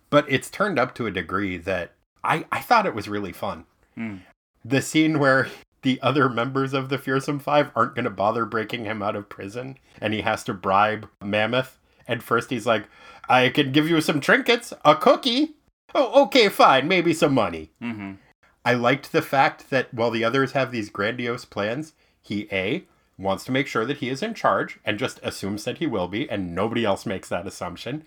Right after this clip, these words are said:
Speaker 2: Mm-hmm.
Speaker 1: And I liked that he's just like,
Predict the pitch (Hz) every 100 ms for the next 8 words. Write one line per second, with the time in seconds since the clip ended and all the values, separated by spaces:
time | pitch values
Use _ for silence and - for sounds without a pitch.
0 | _ 101 98 98 - _ _ - 226 294
1 | 302 - _ - - 226 196 202 208 -
2 | 214 135 - 196 196 - 190 185 180 170
3 | 160